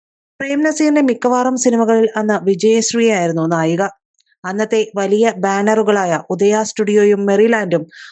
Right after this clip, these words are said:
അവരെ തങ്ങളുടെ പടങ്ങളിൽ തുടർച്ചയായി കാസ്റ്റ് ചെയ്തിരുന്നു. കേവലം ഇരുപത്തിയൊന്നാം വയസ്സിൽ അവർ വിഷം കഴിച്ച് ആത്മഹത്യ ചെയ്തുവെന്നാണ് ഔദ്യോഗിക ഭാഷ്യം. പക്ഷേ എന്തിനെന്ന ചോദ്യം ഇന്നും അവശേഷിക്കുകയാണ്.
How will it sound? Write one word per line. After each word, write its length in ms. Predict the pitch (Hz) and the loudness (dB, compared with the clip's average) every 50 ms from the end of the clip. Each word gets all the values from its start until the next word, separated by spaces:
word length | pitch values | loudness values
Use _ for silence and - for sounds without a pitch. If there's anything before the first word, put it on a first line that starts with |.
| - - | -12 -10
അവരെ 400 | 185 190 202 220 220 214 214 - - | -8 -6 -2 -2 -2 -2 -4 -6 -8
തങ്ങളുടെ 500 | 208 202 202 208 214 214 214 208 202 - _ | -8 -4 -2 0 2 2 2 0 -2 -6 _
പടങ്ങളിൽ 560 | 202 196 190 202 202 214 214 208 190 165 156 - - | -8 -6 -4 -2 -2 0 0 0 0 0 -4 -4 -4
തുടർച്ചയായി 800 | 196 190 185 196 202 202 - - 226 214 202 175 160 151 - _ _ | -4 -2 0 -2 -4 -4 -6 -4 -2 -2 -2 -2 -4 -6 -8 _ _
കാസ്റ്റ് 340 | 180 170 170 180 175 - 190 | -6 -6 -6 -6 -8 -10 -10
ചെയ്തിരുന്നു. 640 | 160 170 156 156 151 160 165 160 180 208 214 214 - _ _ _ _ _ _ _ _ _ _ _ - | -8 -6 -6 -6 -4 -4 -2 -2 0 -2 -2 -4 -6 _ _ _ _ _ _ _ _ _ _ _ -6
കേവലം 480 | 233 233 247 262 269 294 269 262 262 254 - - | -4 -2 -2 0 0 -2 -4 -4 -6 -8 -6 -2
ഇരുപത്തിയൊന്നാം 680 | 226 220 220 254 247 247 269 269 254 247 247 247 240 226 | -2 0 0 0 0 0 0 0 0 0 0 -2 0 -2
വയസ്സിൽ 340 | 220 208 214 214 220 214 - - | -2 -2 -2 0 -2 -4 -2 -4
അവർ 200 | 202 202 202 196 | -6 -4 -4 -4
വിഷം 340 | 180 180 196 185 - 233 233 | -4 -4 -6 -4 -4 -6 -4
കഴിച്ച് 320 | 226 226 214 208 208 - 220 208 196 | -4 -2 -2 -2 -2 -4 -8 -6 -4
ആത്മഹത്യ 480 | 190 196 196 - 214 214 214 - 226 | -6 -6 -6 -6 -6 -6 -4 -4 -6
ചെയ്തുവെന്നാണ് 840 | 220 220 - 196 190 190 226 220 214 190 190 180 175 165 170 - 180 | -4 -2 -4 -4 -2 0 0 0 0 -2 -4 -6 -6 -8 -8 -6 -4
ഔദ്യോഗിക 600 | 180 185 196 180 214 220 208 180 190 180 170 156 | -4 -4 -2 0 0 0 0 0 -4 -6 -6 -6
ഭാഷ്യം. 500 | - - 151 151 - - - 190 190 - _ _ _ _ _ _ _ _ _ _ | -4 -4 -6 -6 -6 -8 -8 -8 -10 -10 _ _ _ _ _ _ _ _ _ _
പക്ഷേ 260 | 180 175 - - - 190 175 - - | -14 -12 -10 -8 -8 -8 -10 -10 -8
എന്തിനെന്ന 560 | 190 190 196 202 214 220 220 226 214 214 202 | -8 -6 -4 -4 -2 -2 -2 -2 -2 -4 -6
ചോദ്യം 440 | 202 - - 196 190 180 185 175 143 - _ _ | -4 -2 -2 -2 -2 0 -2 -4 -4 -8 _ _
ഇന്നും 440 | 170 175 175 185 190 196 202 185 - - - | -4 -4 -4 -2 -4 -4 -6 -6 -8 -10 -8
അവശേഷിക്കുകയാണ്. 1040 | 170 165 175 170 - 202 190 - - 185 - 165 151 147 156 151 151 160 190 202 | -6 -6 -6 -4 -2 -2 -2 -2 -4 -6 -6 -6 -4 -4 -4 -4 -2 -2 -4 -4